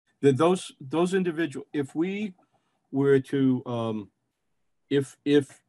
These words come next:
in the end, the, these monies were to go to personnel in town, that would be a reward,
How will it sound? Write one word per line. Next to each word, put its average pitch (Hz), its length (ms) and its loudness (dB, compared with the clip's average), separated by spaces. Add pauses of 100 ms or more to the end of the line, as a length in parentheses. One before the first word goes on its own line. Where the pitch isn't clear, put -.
(260)
in 156 160 0
the 165 160 2
end, 135 280 0
the, 139 160 -2 (240)
these 135 240 -2
monies 143 380 0
were 123 140 -4 (240)
to 120 100 -10
go 131 260 4
to 120 60 2
personnel 135 840 0 (680)
in 131 180 4
town, 117 600 -2 (760)
that 139 260 2
would 139 180 -2
be 135 160 2
a 120 60 -2
reward, 107 680 -8